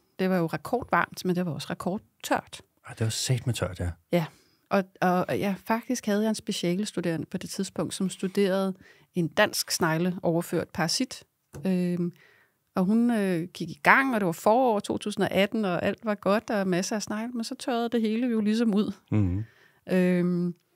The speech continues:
Speaker 1: selvfølgelig var det varmt, så hvilket ville være godt for parasit, men der var også helt tørret ud, så der var jo ikke rigtig nogen habitater tilbage til sneglene.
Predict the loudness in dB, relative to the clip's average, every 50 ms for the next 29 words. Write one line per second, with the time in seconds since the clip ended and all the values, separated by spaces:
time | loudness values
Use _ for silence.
0 | _ _ -20 _ _ _ _ _ _ _ _ _ _ -6 -2 2 4 6 6 8
1 | 6 6 6 6 6 6 4 2 0 -2 0 2 2 2 2 2 2 2 2 2
2 | 2 2 2 2 0 -2 -4 -2 0 0 0 0 2 2 2 2 2 0 0 0
3 | 0 0 -2 -2 -4 -6 -6 -4 -2 0 0 0 0 -2 -2 -2 -2 0 0 0
4 | 0 0 0 -2 -2 -2 -2 -2 -2 -2 -2 -2 0 0 0 0 0 -2 -2 -4
5 | -4 -4 -2 -2 -2 -2 -4 -4 -6 -6 -6 -6 -6 -6 -6 -6 -6 -4 -2 0
6 | 0 0 0 0 0 0 -2